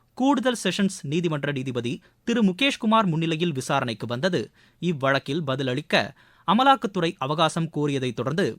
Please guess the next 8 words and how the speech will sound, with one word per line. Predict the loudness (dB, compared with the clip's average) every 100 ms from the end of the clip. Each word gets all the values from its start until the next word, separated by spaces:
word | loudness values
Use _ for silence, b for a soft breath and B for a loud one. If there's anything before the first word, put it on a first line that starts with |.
| -6
விசாரணையை | -2 4 4 4 0 -4 -6 b b
வரும் | 2 4 4
பத்தொன்பதாம் | 2 2 2 2 2 2
தேதிக்கு | 2 0 -2 0 0
நீதிபதி | 0 0 0 -2 -2
ஒத்திவைத்தார். | -4 -4 -4 4 4 4 0 _ _ _ _ _ _ _ _ _ _ _
உத்தரகாண்ட் | -4 0 2 6 6
மாநிலம் | 4 2 2 -2